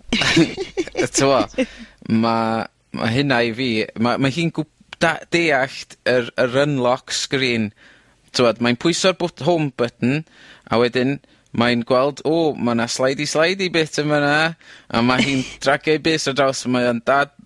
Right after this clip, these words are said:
locio, a wedyn mae'n chwilio am llun cyw, a mae'n pwyso ar llun cyw.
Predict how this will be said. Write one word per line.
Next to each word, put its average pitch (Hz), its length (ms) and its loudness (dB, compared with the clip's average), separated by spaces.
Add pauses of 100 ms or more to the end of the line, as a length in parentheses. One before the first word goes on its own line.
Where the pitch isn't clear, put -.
(120)
locio, 127 500 0
a 117 160 0
wedyn 120 280 0
mae'n 113 140 0
chwilio 139 540 0
am 117 400 0
llun 110 460 -2
cyw, 131 420 -2 (420)
a 113 160 0
mae'n 113 320 0
pwyso 123 500 -2
ar 95 280 -2 (140)
llun 107 440 -2
cyw. 127 380 -2